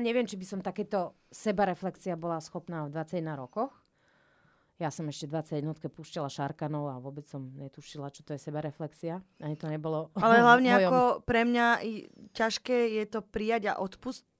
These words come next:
Speaker 2: to prijatie a odpustenie podľa mňa vo veku, keď máš dvadsaťjeden, že si taký
Speaker 1: Prijať a odpustiť je krásna vec, lebo potom sa človek nejak tak prečistí a môže ísť ďalej. A vtedy sa možno začnú aj takí tí, tí iné typy partnerov objavovať.
Speaker 2: Mhm.
Speaker 1: A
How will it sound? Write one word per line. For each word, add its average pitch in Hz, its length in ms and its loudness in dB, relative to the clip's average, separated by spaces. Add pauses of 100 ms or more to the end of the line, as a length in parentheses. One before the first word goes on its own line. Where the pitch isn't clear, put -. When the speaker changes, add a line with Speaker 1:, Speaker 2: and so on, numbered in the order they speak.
(120)
Speaker 2:
to 226 140 -10
prijatie 233 400 0
a 208 80 2
odpustenie 202 560 -6
podľa 196 180 -2
mňa 196 220 -4
vo 180 80 -10
veku, 185 320 -6
keď 180 140 -10
máš 175 160 -10
dvadsaťjeden, 175 560 -8
že 170 100 -14
si 180 140 -16
taký 170 420 -14 (1040)
Speaker 1:
Prijať 254 380 2
a 147 80 0
odpustiť 180 480 -6
je 165 80 -2
krásna 170 400 -4
vec, 170 240 -2
lebo 165 160 -4
potom 185 320 -8
sa 185 80 -10
človek 180 240 -6
nejak 175 180 -6
tak - 140 -12
prečistí - 480 -10
a 175 80 -4
môže 170 240 -6
ísť 151 100 -8
ďalej. 165 300 0 (480)
A - 80 -12
vtedy 202 240 -4
sa 196 160 -4
možno 185 240 -4
začnú 165 800 -4 (400)
aj 170 240 -4 (240)
takí 180 320 -8
tí, 170 180 -10 (380)
tí - 160 -14
iné 202 240 0
typy 160 240 -10
partnerov 151 480 -8
objavovať. 151 560 -10
Speaker 2:
Mhm. 208 180 -6 (140)
Speaker 1:
A - 100 4